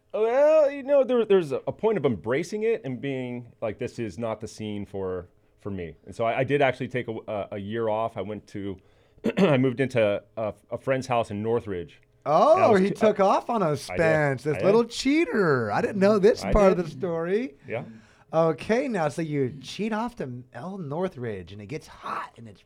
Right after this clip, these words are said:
Speaker 2: really busy out there, and you don't like it. And so why are you still, are you still working at Worlds and Savings, or did you quit that job?
Speaker 1: No, I was commuting from Northridge to Ventura,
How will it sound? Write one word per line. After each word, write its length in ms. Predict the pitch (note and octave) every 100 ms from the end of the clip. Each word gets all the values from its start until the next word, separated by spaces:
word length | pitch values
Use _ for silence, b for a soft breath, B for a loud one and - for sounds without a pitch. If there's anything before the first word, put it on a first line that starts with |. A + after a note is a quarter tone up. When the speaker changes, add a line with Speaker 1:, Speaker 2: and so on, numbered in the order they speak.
| _
Speaker 2:
really 260 | F#3 D3+ - b b b _
busy 380 | F#3+ A3 F#3 C#3+
out 240 | A2+ A2
there, 340 | - G#2+ G2+ F#2+
and 100 | G2+
you 80 | C#3
don't 220 | A3 -
like 340 | C3 A#3+ -
it. 160 | A#2+ G2
And 120 | A#2+
so 380 | - C3+ B2+ A#2+ b b b
why 280 | A#2+ C3 G3
are 60 | A3
you 220 | F#3+ F3+
still, 320 | - F3 E3
are 80 | D3
you 100 | D3
still 160 | D#3+
working 220 | D3+ D3 C3+
at 60 |
Worlds 260 | B2+ C#3 A#2+
and 100 | A2+
Savings, 480 | B2 E3+ C#3+ E3 D#3
or 60 |
did 100 | A#2
you 60 | A2
quit 180 | B2+ B2
that 160 | E3
job? 220 | B2+ F2+ D#2+
Speaker 1:
No, 240 | B2 C3+
I 100 | A2
was 120 | A2
commuting 340 | - B2 B2+ C3
from 160 | A#2
Northridge 360 | G#2 G#2+ B2 A#2
to 80 | G2
Ventura, 400 | G#2 G2+ F#2+